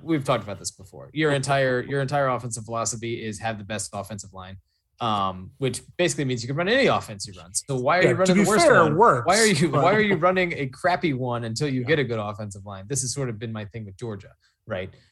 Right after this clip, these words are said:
Speaker 1: Uh, and congratulations, Georgia. They've ridden the wave long enough that now they have the best offensive line and the best of all the other players too. So this is just what we're gonna have to deal with for a while. But,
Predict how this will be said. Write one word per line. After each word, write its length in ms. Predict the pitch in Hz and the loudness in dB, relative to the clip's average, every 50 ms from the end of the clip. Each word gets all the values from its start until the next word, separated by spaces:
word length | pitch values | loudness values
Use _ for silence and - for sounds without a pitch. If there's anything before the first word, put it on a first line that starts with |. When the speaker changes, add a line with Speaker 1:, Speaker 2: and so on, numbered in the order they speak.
| _ _ - | _ _ -16
Speaker 1:
Uh, 240 | 107 104 95 90 92 - | -12 -12 -12 -12 -12 -14
and 260 | 113 113 104 98 98 | -14 -12 -12 -12 -14
congratulations, 680 | - 120 117 123 123 113 120 110 107 98 - 113 101 98 | -12 -6 -4 -2 -2 -2 -2 -4 -4 -6 -8 -10 -12 -10
Georgia. 320 | - 117 110 104 98 104 | -6 -6 -6 -6 -6 -8
They've 240 | 92 98 101 95 95 | -10 -10 -10 -10 -10
ridden 140 | 113 107 104 | -10 -8 -8
the 80 | 104 | -8
wave 260 | 98 101 101 98 92 - - | -8 -8 -8 -10 -10 -12 -12
long 160 | 104 101 98 | -12 -10 -10
enough 260 | 95 95 95 92 - | -10 -12 -14 -14 -14
that 100 | - 98 | -14 -14
now 120 | 95 95 92 | -14 -12 -12
they 140 | 92 92 98 | -10 -10 -10
have 140 | 101 92 | -10 -12
the 80 | 95 95 | -12 -12
best 200 | 98 101 98 - | -12 -10 -10 -8
offensive 360 | 101 95 - 107 98 104 95 | -10 -12 -12 -14 -18 -16 -14
line 200 | 98 95 98 95 - | -14 -12 -12 -14 -14
and 240 | 101 95 92 95 92 - - | -16 -16 -16 -18 -18 -18 -18
the 60 | 104 | -14
best 340 | 98 98 95 - - - 101 - | -12 -12 -10 -12 -12 -14 -16 -16
of 200 | 107 101 92 92 - | -14 -14 -14 -14 -14
all 140 | 101 101 95 | -14 -12 -12
the 100 | 95 95 | -12 -12
other 120 | 92 92 | -12 -14
players 340 | 92 - 107 101 95 95 95 - | -14 -14 -14 -12 -12 -14 -14 -14
too. 220 | - 113 98 95 | -12 -12 -10 -10
So 240 | 95 - 101 98 95 | -10 -10 -10 -12 -12
this 280 | 95 95 95 - - | -12 -10 -8 -8 -8
is 280 | - - - - - - - | -8 -10 -10 -10 -12 -14 -18
just 280 | 107 104 98 - - | -16 -14 -14 -12 -12
what 100 | 110 98 | -12 -10
we're 80 | 101 117 | -8 -6
gonna 160 | 123 127 131 | -6 -4 -4
have 120 | 135 135 139 | -4 -6 -4
to 80 | 143 | -2
deal 140 | 147 190 214 | 0 0 2
with 140 | 156 117 - | 0 -2 -4
for 140 | - - 113 | -6 -8 -10
a 60 | 107 | -8
while. 260 | 101 95 95 101 98 - | -8 -10 -10 -12 -12 -12
But, 220 | - 110 92 - | -12 -12 -12 -14